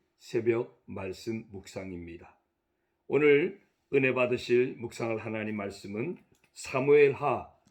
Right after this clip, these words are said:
칠 장 팔 절부터 십육 절까지 말씀입니다. 사무엘하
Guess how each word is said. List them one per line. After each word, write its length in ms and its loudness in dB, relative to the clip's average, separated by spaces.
칠 380 -4
장 380 0
팔 280 -6
절부터 880 -4
십육 640 -8
절까지 800 -6
말씀입니다. 880 -14
사무엘하 1040 0